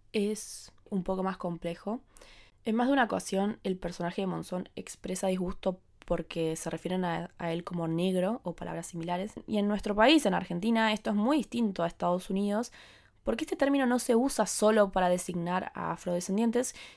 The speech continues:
sino a personas de forma casi independiente de su color de piel.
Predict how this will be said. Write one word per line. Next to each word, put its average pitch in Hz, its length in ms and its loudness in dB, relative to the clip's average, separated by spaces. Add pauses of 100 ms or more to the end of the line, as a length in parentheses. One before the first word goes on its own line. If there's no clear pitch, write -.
sino 247 240 2
a 311 80 2
personas 233 420 2
de 175 100 0
forma 220 380 2
casi 226 240 0
independiente 196 560 0
de 190 60 2
su 175 120 -4
color 165 220 -2
de 165 80 -2
piel. 170 240 -4